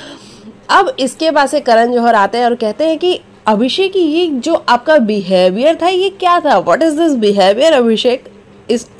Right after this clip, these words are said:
इस तरीके वाला कि ये क्या था, कि ये कुछ over नहीं था और आप हर बार ही over करते हो। तो अभिषेक का वहाँ पे कहना था कि, "सर, आप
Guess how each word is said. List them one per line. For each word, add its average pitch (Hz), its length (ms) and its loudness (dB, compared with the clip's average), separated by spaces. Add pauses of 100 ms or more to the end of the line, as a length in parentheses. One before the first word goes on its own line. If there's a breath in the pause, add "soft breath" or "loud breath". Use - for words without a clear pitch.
(200)
इस 254 180 -8
तरीके 190 300 0
वाला 175 260 0 (340 loud breath)
कि 311 80 -2
ये 285 300 0
क्या 440 300 0
था, 202 300 0 (320 loud breath)
कि 370 60 4
ये 427 180 6
कुछ 427 260 0 (120)
over 247 400 4
नहीं 453 140 4
था 415 100 -4
और 370 160 4
आप 339 220 2
हर 302 280 -2
बार 320 220 2
ही 403 100 4
over 403 340 -2
करते 370 300 -4
हो। 359 280 0 (760 loud breath)
तो 220 880 2
अभिषेक 247 560 -2
का 302 100 0
वहाँ 277 220 0
पे 269 140 0
कहना 247 320 0
था 262 140 0
कि, 269 320 -6
"सर, 220 420 0
आप 254 340 0